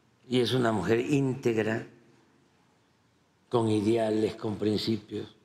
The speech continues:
Entonces, eh, vamos, porque le dieron setenta y dos horas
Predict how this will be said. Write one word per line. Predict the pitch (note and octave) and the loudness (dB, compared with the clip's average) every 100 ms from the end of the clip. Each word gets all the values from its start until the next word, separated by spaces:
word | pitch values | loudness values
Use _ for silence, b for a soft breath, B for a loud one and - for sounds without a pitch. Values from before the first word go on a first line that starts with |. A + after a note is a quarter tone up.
| _ _ _ _ _ _ _ _ | _ _ _ _ _ _ _ _
Entonces, | A#2+ C#3+ C3 D3+ - - - _ _ _ _ _ _ _ _ | 0 0 0 -2 -4 -12 -20 _ _ _ _ _ _ _ _
eh, | C3+ A#2+ A#2 A2+ A2 G#2+ - - | 0 2 2 2 2 0 -2 -2
vamos, | A#2+ C3+ D3 - - - - | -2 -2 -2 -4 -6 -10 -18
porque | - B2+ | -8 -2
le | B2+ A#2+ A#2 - - - | 0 0 -2 -8 -20 -2
dieron | C#3 C#3+ | 0 0
setenta | C3 C3 A#2+ A#2 A#2+ | 0 0 -2 0 0
y | |
dos | B2+ C#3 B2 | 0 0 0
horas | C#3 A#2+ - | 0 -2 -6